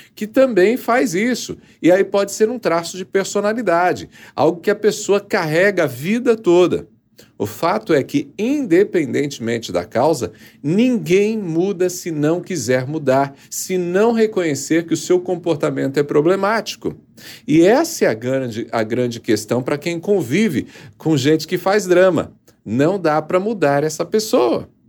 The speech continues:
Se você já tentou argumentar, explicar, demonstrar paciência e vive com o dramático, você sabe,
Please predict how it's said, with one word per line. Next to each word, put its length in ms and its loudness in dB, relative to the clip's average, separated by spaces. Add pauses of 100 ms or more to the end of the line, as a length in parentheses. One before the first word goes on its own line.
(460)
Se 160 -2
você 320 2
já 160 2
tentou 540 2
argumentar, 760 0
explicar, 680 -2
demonstrar 680 -2
paciência 580 -2
e 40 0
vive 240 0
com 160 -2
o 40 0
dramático, 540 0
você 260 0
sabe, 520 0